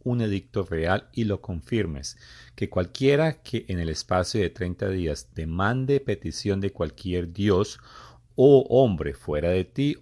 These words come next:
oh rey, sea echado en el foso de los leones. Ahora, oh rey, confirma el edicto y fírmalo, para que no pueda ser revocado conforme a la ley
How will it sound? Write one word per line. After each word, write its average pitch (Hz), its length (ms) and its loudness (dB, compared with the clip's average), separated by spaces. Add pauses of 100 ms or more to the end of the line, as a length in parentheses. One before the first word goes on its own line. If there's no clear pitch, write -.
(100)
oh 135 180 2
rey, 139 420 0
sea 131 380 2
echado 95 380 -2
en 95 80 -2
el 82 80 -4
foso 80 420 -4
de 78 80 -2
los 73 240 -6
leones. 78 580 -2 (760)
Ahora, 156 800 4
oh 107 240 2
rey, 92 380 -2
confirma 131 960 -4
el 85 160 -4
edicto 107 560 -4
y 85 80 -6
fírmalo, 80 580 -6
para 80 340 -8
que 98 160 -6
no 143 420 -2
pueda 135 360 2
ser 101 300 -6
revocado 92 580 -4
conforme 85 560 -8
a 80 120 -10
la 76 120 -6
ley 73 240 -8